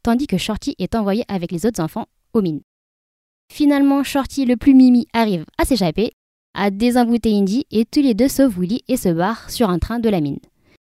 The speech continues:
Après quelques péripéties et deux, trois bastons, ils parviennent à récupérer la pierre et à libérer les enfants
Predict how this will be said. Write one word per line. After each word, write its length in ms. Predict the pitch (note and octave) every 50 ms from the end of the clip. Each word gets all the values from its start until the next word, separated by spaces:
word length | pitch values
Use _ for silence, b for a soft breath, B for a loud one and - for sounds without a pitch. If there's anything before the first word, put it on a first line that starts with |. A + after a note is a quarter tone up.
| _ _ _ _ -
Après 240 | G#3 G#3+ - - A#3
quelques 360 | - - - D#4 D4+ - D4+
péripéties 580 | C4+ D4 C#4+ C#4 C4+ - C4 A#3+ - - B3 B3 -
et 100 | - G3 F#3+
deux, 200 | F#3 G#3 C#4+ D#4+
trois 200 | - - B3+ G#3+
bastons, 480 | F#3+ F3+ - - - A3+ G#3+ C4 - _ _ -
ils 260 | G#3+ G3 G3 F#3+ F#3+ -
parviennent 500 | - C4+ D4 C#4+ C#4 B3 B3 C4+ D4+ C#4+
à 100 | - F3+
récupérer 400 | F3+ G#3 A3+ - B3 - A3 G3+
la 100 | F3 C#3+
pierre 300 | - - - G#3+ A#3 B3 - - - -
et 100 | C#4 C#4
à 80 | C4
libérer 480 | B3+ B3 A#3 G#3+ G#3+ G3 D#3+ D#3+ D3+ - -
les 140 | B3 B3+
enfants 320 | A3 E3+ D#3 - - F#3